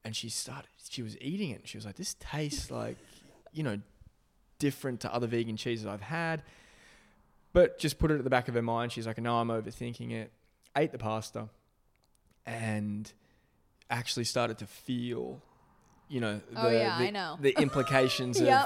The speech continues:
Speaker 1: of what it's like to have dairy after not having dairy for so long. And I got home, oh, I can't remember if she told me or if I got home, but she, she was just like, "Yeah, it just, it felt horrible." So did you feel that?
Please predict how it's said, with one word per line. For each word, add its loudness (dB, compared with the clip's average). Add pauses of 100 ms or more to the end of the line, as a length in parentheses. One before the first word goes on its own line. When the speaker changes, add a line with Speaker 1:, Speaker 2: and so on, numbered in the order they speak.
Speaker 1:
of -8
what 8
it's 2
like 2
to -4
have 0
dairy 6
after 2
not -2
having -2
dairy 4
for -6
so -2
long. -2 (580)
And -2
I 0
got 2
home, -2 (120)
oh, -6 (320)
I -2
can't -2
remember 0
if -4
she -6
told -2
me -4
or -4
if -12
I -8
got -4
home, -6
but -12
she, -14
she -12
was -6
just -6
like, -12
"Yeah, -2
it -10
just, -8
it -12
felt -6
horrible." -2 (540)
So 2
did 0
you 0
feel 2
that? -2